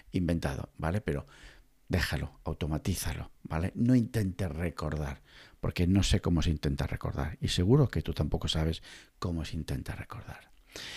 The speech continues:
Y tres, y último, estamos demasiado concentrados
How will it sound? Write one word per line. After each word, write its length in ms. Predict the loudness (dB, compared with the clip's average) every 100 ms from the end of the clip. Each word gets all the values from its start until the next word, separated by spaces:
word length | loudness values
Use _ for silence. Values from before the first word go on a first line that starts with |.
| -12 -6 4
Y 120 | 6
tres, 540 | 10 8 8 6 0 4
y 140 | 6
último, 380 | 6 4 4 6
estamos 460 | 6 6 6 6 4
demasiado 760 | 2 2 2 4 4 4 0
concentrados 880 | -2 -2 -2 -2 0 0 0 -2 -6